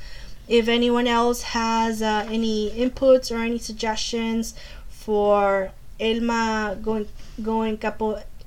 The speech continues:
going capuchado, you know, write to me. This chica, tw-,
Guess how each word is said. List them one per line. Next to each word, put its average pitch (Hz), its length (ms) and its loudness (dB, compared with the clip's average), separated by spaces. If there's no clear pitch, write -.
going 226 260 0
capuchado, 233 760 0
you 233 100 0
know, 220 320 -2
write 294 280 4
to 349 80 -4
me. 220 180 0
This 240 280 -2
chica, 285 560 2
tw-, 262 180 -6